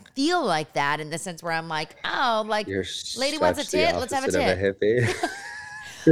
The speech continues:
Speaker 1: But that's what's
Speaker 2: No, but I mean, like,
Speaker 1: it's
Speaker 2: look,
Speaker 1: bizarre.
Speaker 2: it is, it's control.
Speaker 1: Yeah,
Speaker 2: Like,
Speaker 1: but
Speaker 2: it
Speaker 1: it's
Speaker 2: is such a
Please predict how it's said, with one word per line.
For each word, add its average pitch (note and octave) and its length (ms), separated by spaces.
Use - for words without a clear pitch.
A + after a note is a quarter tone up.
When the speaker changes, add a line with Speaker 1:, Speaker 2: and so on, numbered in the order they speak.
Speaker 1:
But - 160
that's F4+ 320
what's E4+ 220
Speaker 2:
No, A#3+ 100
but E3+ 120
I - 20
mean, F#3+ 160
like, F#3 140
Speaker 1:
it's - 100
Speaker 2:
look, - 80
Speaker 1:
bizarre. D4+ 760
Speaker 2:
it G#2 180
is, A#2+ 480
it's - 420
control. B2+ 920
Speaker 1:
Yeah, F#4+ 60
Speaker 2:
Like, - 100
Speaker 1:
but - 80
Speaker 2:
it - 80
Speaker 1:
it's B2+ 160
Speaker 2:
is D3 240
such G2 240
a A#2+ 80